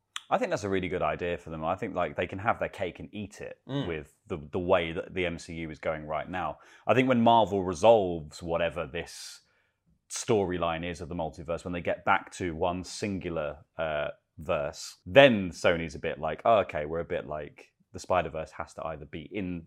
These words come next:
Speaker 1: you have to either be in or out," but at the moment it can be out and in at the same time, which I think is, is the way you wanna play it. Like, Tom Holland can swing over there, jump through, uh, the different time streams and land in his own universe, and then you can have all your villains over here, but they can also be part of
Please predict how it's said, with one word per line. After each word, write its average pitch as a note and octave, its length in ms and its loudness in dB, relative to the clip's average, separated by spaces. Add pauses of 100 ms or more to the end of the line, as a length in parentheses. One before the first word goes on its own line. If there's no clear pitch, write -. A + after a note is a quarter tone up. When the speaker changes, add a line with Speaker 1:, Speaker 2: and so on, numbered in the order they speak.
Speaker 1:
you F2+ 120 -10
have F#2 140 -4
to - 80 -4
either F2 180 0
be F2+ 120 -8
in A#2 180 -2
or F2+ 180 2
out," E2 260 4
but C#2 140 -2
at E2 80 -6
the F#2 60 -8
moment G2+ 380 2
it E2+ 100 -14
can G#2 80 -10
be F#2 120 -4
out G#2 200 6
and G#2 220 2
in F#2+ 100 -4
at F2 100 -8
the D#2+ 60 -16
same D#2 240 -10
time, D#2 300 -10 (680)
which F#2+ 140 -8
I C3 40 -2
think E3 200 2
is, G2 220 -2
is G2+ 280 -6
the G#2 100 -2
way G2 260 4
you F2+ 100 -4
wanna E2 180 -4
play D#2+ 280 -4
it. C#2+ 100 -10
Like, D#2 300 -8 (240)
Tom G#2+ 200 4
Holland F#2 300 0
can G2+ 300 0
swing F#2 280 -6
over D#2 220 -6
there, D2 380 -6 (300)
jump F#2+ 280 0
through, E2 500 -4 (460)
uh, F2 140 0
the E2 80 -6
different F2 320 -8
time E2+ 280 -6
streams D#2+ 320 -10
and D#2+ 120 -8
land E2+ 320 0
in E2 80 -8
his D#2+ 120 -10
own D#2 240 -6
universe, D2+ 600 -10
and E2 100 -10
then D#2+ 180 -10
you D2+ 80 -14
can - 120 -10
have E2+ 240 2
all D#2+ 120 -4
your D#2+ 140 -6
villains D#2+ 340 -4
over D#2 220 -6
here, D#2 280 -6
but - 100 -10
they F2+ 100 -6
can - 160 -8
also F2+ 240 -10
be D#2+ 120 -16
part - 260 -10
of - 80 -18